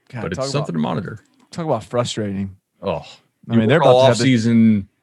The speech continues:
Speaker 2: like, you're doing these covid protocols, man. Like,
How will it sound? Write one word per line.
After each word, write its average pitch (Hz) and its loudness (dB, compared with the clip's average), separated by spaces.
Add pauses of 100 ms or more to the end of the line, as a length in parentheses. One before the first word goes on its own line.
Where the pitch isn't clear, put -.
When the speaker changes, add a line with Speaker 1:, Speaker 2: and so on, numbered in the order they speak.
(460)
Speaker 2:
like, 92 -12
you're 113 -2
doing 131 2
these 117 0
covid 123 0
protocols, 113 0
man. 107 -2
Like, 98 -8